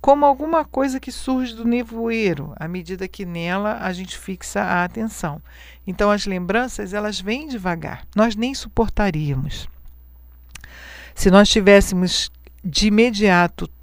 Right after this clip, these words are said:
toda a recordação de nossa vida passada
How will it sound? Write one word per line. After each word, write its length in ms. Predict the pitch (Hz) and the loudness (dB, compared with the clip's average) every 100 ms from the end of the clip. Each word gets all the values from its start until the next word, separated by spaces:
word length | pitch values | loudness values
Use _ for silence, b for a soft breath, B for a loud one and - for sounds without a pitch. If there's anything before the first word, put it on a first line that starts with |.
| - | 6
toda 340 | - 254 214 | 10 10 8
a 20 | 226 | 0
recordação 640 | 220 - 208 185 180 185 | -2 -4 -2 -4 -4 -4
de 140 | 180 | -4
nossa 320 | 175 175 - | -6 -6 -8
vida 260 | 160 170 170 | -10 -8 -4
passada 640 | - 165 - 196 185 175 | -2 -4 0 0 0 -4